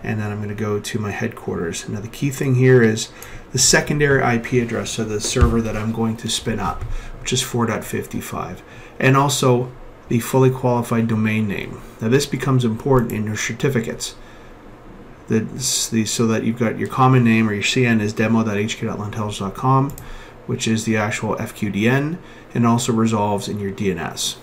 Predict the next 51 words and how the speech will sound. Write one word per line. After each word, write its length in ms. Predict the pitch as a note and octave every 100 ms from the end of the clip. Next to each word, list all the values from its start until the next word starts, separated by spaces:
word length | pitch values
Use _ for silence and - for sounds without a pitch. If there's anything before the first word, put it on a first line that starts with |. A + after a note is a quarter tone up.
| -
because 160 | - A2
this 140 | -
is 120 | A#2+
gonna 200 | - A#2
be 240 | A2 G#2 - - -
certificate 520 | - C3 C3+ D#3 C#3+ C3
based 260 | B2+ B2
and 180 | G2+ A2
D 140 | A2
N 80 | G2+
S 200 | E2 D#2
based. 500 | - - - - - - - - - -
Okay, 200 | C3+ C#3
we 140 | C3
take 180 | C3 C3
a 60 | C3
look 120 | B2+
at 60 |
the 80 | A#2+
connectivity 640 | - A#2+ A2 - D3 D3 D3
here. 360 | D3+ D3 D3 - - - - -
You'll 160 | - B2
see 300 | B2+ - A#2
that 200 | A2+ A2
we've 240 | A#2 A2+
got 240 | - G2 - - - - - - -
our 100 | A2+
virtual 320 | A#2 A#2+ A#2+
I 60 | G#2+
P 160 | G#2
phone 260 | - C3+ C#3
switch 300 | - C3+ C3
connected 360 | B2+ A2 - F#2+
to 100 | G2
our 60 |
headquarters 520 | A#2 C#3 - D3 C#3
switch. 440 | - C#3+ C3+ - - - - - - -
And 80 | A#2
if 60 | A2+
we 80 |
take 180 | A2+ A2+
a 40 | A2
look 120 | G#2
at 60 |
the 80 | G#2
phones, 480 | - C#3+ C#3+ C#3+ C3+
I've 140 | A2
got 180 | A2+ -
one 220 | A2+ A#2
phone 320 | A2+ A#2 A#2 A#2
connected. 500 | A2+ A2+ - C#3